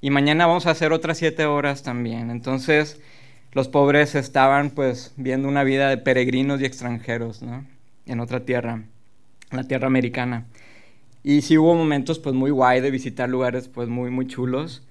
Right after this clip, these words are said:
diferentes lugares, pero sí que la paliza fue muy grande física y emocionalmente.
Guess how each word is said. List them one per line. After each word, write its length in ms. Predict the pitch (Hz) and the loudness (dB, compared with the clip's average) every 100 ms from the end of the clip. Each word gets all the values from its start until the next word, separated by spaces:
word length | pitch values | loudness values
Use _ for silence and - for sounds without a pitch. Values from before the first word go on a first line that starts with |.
| - 127 | -14 -12
diferentes 440 | 123 123 120 135 | -8 -8 -6 -2
lugares, 460 | 135 127 123 147 147 | -2 0 -2 -4 -4
pero 240 | 135 120 | -2 -2
sí 180 | 120 131 | -4 -6
que 120 | 131 | -4
la 160 | 127 131 | -6 -6
paliza 420 | 123 117 - 127 | -8 -6 -8 -8
fue 180 | 127 120 | -10 -8
muy 200 | 120 117 | -8 -8
grande 480 | 113 113 113 117 | -8 -10 -10 -12
física 640 | 117 117 120 117 123 117 110 | -12 -12 -12 -12 -12 -12 -12
y 120 | 117 | -10
emocionalmente. 880 | 120 120 117 117 123 147 165 135 | -10 -12 -10 -8 -6 -6 -6 -8